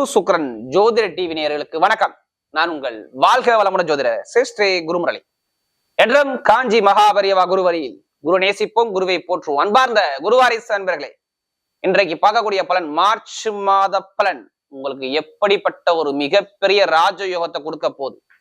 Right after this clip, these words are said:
நாலு கிரக கூட்டணி உங்க வாழ்க்கையை எப்படி அமைச்சு கொடுக்க போகுது, இதுக்கான பதிவு தான் இந்த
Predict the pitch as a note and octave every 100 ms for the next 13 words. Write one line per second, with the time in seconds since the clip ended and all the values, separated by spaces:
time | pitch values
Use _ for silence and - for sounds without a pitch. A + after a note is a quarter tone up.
0 | _ _ _ - E3 F#3+ G#3 G3+ E3 D3+
1 | G3+ A3 - - G#3+ A#3 E3 B2+ - C#3+
2 | C3 C#3+ F#3+ - F#3+ F3 D3+ - F#3 D3+
3 | D#3+ E3 D#3 D3 C3 B2+ B2 C3 D3+ D3+
4 | D3 C#3+ D3 D3 D3 D#3+ F3+ _ _ _
5 | C3+ C3